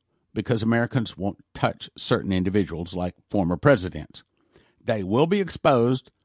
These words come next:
but not brought to justice. They will be discredited.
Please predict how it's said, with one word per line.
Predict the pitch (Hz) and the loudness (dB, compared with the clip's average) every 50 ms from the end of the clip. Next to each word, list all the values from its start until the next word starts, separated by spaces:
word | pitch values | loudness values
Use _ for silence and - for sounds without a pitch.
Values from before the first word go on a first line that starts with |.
| _ _ - | _ _ -4
but | 139 147 - | -2 -2 0
not | 127 117 110 - 127 | 2 0 0 0 2
brought | 117 101 95 - - | 2 2 2 0 -4
to | - - | -10 -6
justice. | 87 - 107 101 - - - - - - - _ _ _ _ _ _ _ _ _ _ - 104 | 0 0 0 0 0 -4 -10 -12 -12 -14 -18 _ _ _ _ _ _ _ _ _ _ -4 -2
They | 101 98 | 0 0
will | 95 104 110 127 143 | 2 2 4 4 4
be | 151 175 165 | 2 0 0
discredited. | 175 175 165 - - - 165 143 139 139 143 131 - 139 143 151 | 2 0 0 0 0 2 2 4 4 2 0 -2 -2 -2 -2 -4